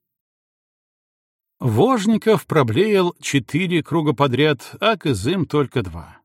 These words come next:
Видать, мухлевал собака. Впрочем, Егор чувствовал, что отыгрался бы, кабы не козлобородый домоправитель Урас Кызы,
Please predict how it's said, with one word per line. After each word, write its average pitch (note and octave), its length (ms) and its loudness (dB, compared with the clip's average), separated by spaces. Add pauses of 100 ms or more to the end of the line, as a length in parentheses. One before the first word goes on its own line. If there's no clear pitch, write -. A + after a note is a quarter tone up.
(220)
Видать, F#3+ 640 -4
мухлевал F#3 760 -2
собака. - 580 -10 (880)
Впрочем, G3+ 680 0
Егор B2 460 0
чувствовал, F#3 540 -6
что - 240 -4
отыгрался C#3+ 840 -2
бы, A#2+ 200 2
кабы D3+ 420 -2
не C#3+ 160 2
козлобородый C#3 800 0
домоправитель C#3+ 920 -2 (240)
Урас C#3+ 400 0
Кызы, G#2 520 -4